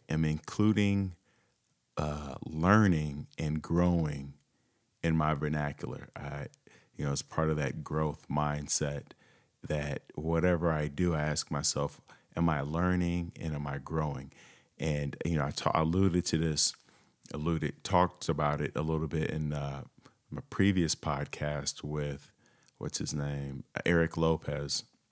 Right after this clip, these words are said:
We were talking about relationships and business. Check out that episode. It was great.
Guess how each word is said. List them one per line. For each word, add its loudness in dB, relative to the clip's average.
We 2
were 2
talking 2
about 0
relationships 2
and -2
business. 0
Check 4
out 8
that 6
episode. 2
It -6
was -4
great. 0